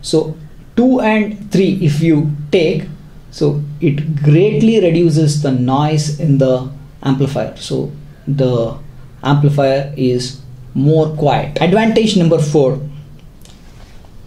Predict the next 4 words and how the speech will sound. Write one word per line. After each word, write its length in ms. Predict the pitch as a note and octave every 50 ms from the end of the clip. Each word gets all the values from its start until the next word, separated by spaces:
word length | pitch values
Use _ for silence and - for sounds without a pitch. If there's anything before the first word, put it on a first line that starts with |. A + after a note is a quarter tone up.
| - - - - - - - - -
proper 400 | F#3+ A#3+ C4 B3+ - C4 A3+ E3+
grounding 580 | F#3 F3 E3+ E3 D#3 E3+ E3+ E3+ E3+ - -
would 400 | - D3+ D#3 D#3 D3 - - - - - - - - - - - - - - - - - - - - - - - - D3+
eliminate 640 | D3 F3 G#3 A3+ A3+ A3 G#3+ G3 D#3 - - -